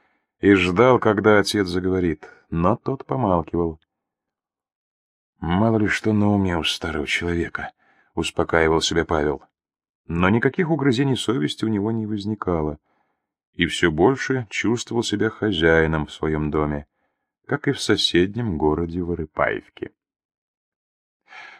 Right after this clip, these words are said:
Про Лиду он больше никогда не слышал и поверил, что действительно уехала она далеко-далеко, куда ни докричаться, ни рукой дотянуться. Пропала без вести его единственная страсть,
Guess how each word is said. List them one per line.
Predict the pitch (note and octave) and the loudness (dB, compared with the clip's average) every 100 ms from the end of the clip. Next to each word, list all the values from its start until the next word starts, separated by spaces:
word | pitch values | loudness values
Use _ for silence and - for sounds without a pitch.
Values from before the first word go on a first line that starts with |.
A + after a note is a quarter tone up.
| _ | _
Про | B2 E3+ | 4 8
Лиду | G#3 F#3+ | 8 10
он | G3 D#3 | 10 10
больше | F3 - D#3+ | 8 6 6
никогда | D#3 D3 B2 G#2+ D3+ | 8 8 4 6 6
не | C#3+ | 6
слышал | - - F2 D#2+ - D#2 D2 - _ _ _ _ _ _ - | 2 0 2 0 -2 -4 -4 -10 _ _ _ _ _ _ -2
и | G#2 | 2
поверил, | A2+ C3+ D#3 C3+ | 4 4 4 2
что | - G#2+ | 0 -2
действительно | G#2 - D#3+ D3+ C3+ B2+ | -2 -2 -4 -2 -2 -2
уехала | - D#2+ A2 A3 - E3 D#3 | -2 -2 0 0 -2 -2 0
она | D3+ D3+ | 2 0
далеко-далеко, | G2 D#2+ D#2 - A#3+ A3+ F#2+ F#2 B2+ C#3+ C3 G#2+ | 0 0 -2 0 0 2 0 0 0 2 0 -4
куда | - F2 | -2 2
ни | F2+ A#2 | 2 2
докричаться, | D#3 C3+ A2 - - - - G2+ | -2 -4 -4 -2 -2 -4 -8 -6
ни | |
рукой | A#2 - - D2 | -6 -6 -2 0
дотянуться. | D2 C#2+ C#2+ C2+ - - - _ _ _ _ _ _ _ _ _ _ _ _ - | -2 -4 -6 -8 -10 -12 -14 _ _ _ _ _ _ _ _ _ _ _ _ -6
Пропала | - D#2+ C3 C3+ | -4 2 6 6
без | A#2 C3+ C#3+ A2 | 8 10 8 8
вести | G#2 - - F#2 | 4 2 -2 0
его | F2+ F2 | 2 2
единственная | F2 D#2+ E2+ - - D#2+ D#2 D#2 | 2 0 -2 -4 -4 -4 -4 -4
страсть, | D2 - - D#2 D2 - - - - | -2 -4 -4 -8 -6 -6 -8 -10 -20